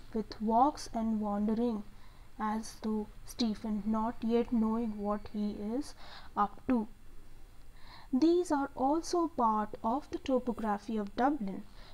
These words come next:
which in reality act as a part of Stephen's internal landscape,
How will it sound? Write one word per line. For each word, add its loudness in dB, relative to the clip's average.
which 4
in 6
reality 0
act -4
as -2
a -2
part 0
of -6
Stephen's 0
internal 2
landscape, -2